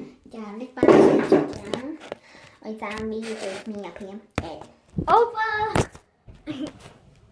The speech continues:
Arkadaşlar, şimdi ne giyeceğimi bulacağım. Bu, bu arada arkadaşlar, e, bir söyleyemedim. Bu arada arkadaşlar, hepinizin Cumhuriyet Bayramı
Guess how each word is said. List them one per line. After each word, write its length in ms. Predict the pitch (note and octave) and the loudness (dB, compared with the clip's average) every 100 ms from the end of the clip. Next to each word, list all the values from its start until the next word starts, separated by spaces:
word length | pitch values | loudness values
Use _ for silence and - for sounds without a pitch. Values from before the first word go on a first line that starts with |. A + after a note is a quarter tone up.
| - - - G#4+ - - - _ D4 | -12 -10 -12 -14 -16 -20 -20 _ -10
Arkadaşlar, 520 | D4+ A#4+ F#4+ F4+ E4+ D4+ C#4+ D#4+ E4+ A4+ - - - | -4 -2 -2 -2 -12 -12 -10 -10 -10 -10 -16 -20 -20
şimdi 360 | - C#4+ D4+ | -10 -6 -2
ne 100 | D4 | -2
giyeceğimi 480 | C#4 C4 A#3+ B3 A#3+ | -2 -4 -2 -2 -2
bulacağım. 540 | G#3+ F#3+ G#3 F3 - - _ _ _ _ _ _ _ _ _ _ _ _ _ _ - _ _ _ _ _ _ - - - - - _ _ C#4 C4 D#4 | -2 -10 -12 -14 -12 -14 _ _ _ _ _ _ _ _ _ _ _ _ _ _ -20 _ _ _ _ _ _ -20 -20 -20 -20 -20 _ _ -20 -14 -6
Bu, 60 | F4+ F4+ _ _ _ _ _ | -6 -6 _ _ _ _ _
bu 60 | D#4+ | -4
arada 260 | E4+ C#4+ - | -4 -4 -4
arkadaşlar, 800 | C#4 C#4 D4 D4 C4+ - G#3+ G#3 G#3 - - - | -4 -4 -8 -10 -10 -10 -10 -10 -12 -20 -20 -10
e, 240 | A#3+ A#3 C4+ A4+ - _ _ _ - | -6 -6 -8 -16 -20 _ _ _ -20
bir 40 | |
söyleyemedim. 720 | - A#3 G#3 G3+ G3 F#3+ F#3 F#3+ _ _ _ _ | -14 -8 -6 -6 -8 -10 -16 -20 _ _ _ _
Bu 100 | C#4 | -10
arada 240 | C4+ C4+ A#3 | -6 -6 -8
arkadaşlar, 800 | A3 A#3+ B3+ B3 A#3+ G#3+ G#3 A3 | -10 -14 -14 -14 -16 -16 -14 -12
hepinizin 520 | B3 C4 B3 A3+ A3 | -8 -6 -4 -4 -6
Cumhuriyet 480 | G#3+ G#3 A3 B3+ B3 | -6 -8 -6 -8 -8
Bayramı 400 | A3+ G#3+ F#3+ | -8 -8 -8